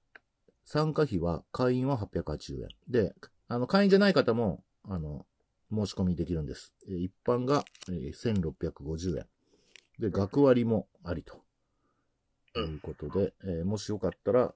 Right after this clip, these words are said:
Speaker 1: えっと、参加して、なんか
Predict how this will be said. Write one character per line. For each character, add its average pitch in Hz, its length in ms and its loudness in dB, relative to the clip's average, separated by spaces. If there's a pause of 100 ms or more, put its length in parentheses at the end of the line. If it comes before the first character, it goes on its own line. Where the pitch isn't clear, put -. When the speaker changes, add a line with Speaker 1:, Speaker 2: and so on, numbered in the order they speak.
(240)
Speaker 1:
え 76 40 -12
っ 71 40 -14 (140)
と、 64 340 -12 (600)
参 80 260 -8
加 - 220 -14 (840)
し - 120 -20
て、 76 240 -8 (420)
な 78 140 -12
ん 69 60 -12
か - 160 -16